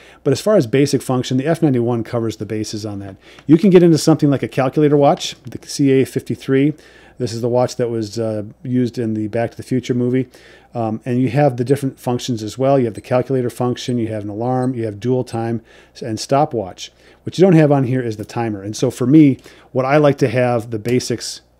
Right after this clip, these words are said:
as far as a basic functioning watch, let's go back to the A fifteen hundred 'cause I really like this watch. Um, you're gonna, you're gonna have the alarm, and you're gonna have multiple alarms. I love having multiple alarms.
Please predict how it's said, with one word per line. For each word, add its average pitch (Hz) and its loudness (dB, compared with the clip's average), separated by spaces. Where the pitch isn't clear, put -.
as 113 -10
far 120 0
as 107 -4
a 104 -8
basic 120 -4
functioning 110 -6
watch, 110 -6
let's - -18
go 139 4
back 127 2
to - -8
the 120 -4
A 117 -2
fifteen 113 -8
hundred 107 -6
'cause - -20
I 120 -2
really 180 6
like 131 0
this - -10
watch. 117 -6
Um, 123 -2
you're 139 0
gonna, 139 -6
you're 135 -4
gonna 139 4
have 131 0
the 117 -2
alarm, 143 2
and 127 0
you're 127 -2
gonna 117 -2
have 117 -2
multiple 123 0
alarms. 113 -4
I 120 2
love 131 2
having 127 0
multiple 117 -4
alarms. 101 -10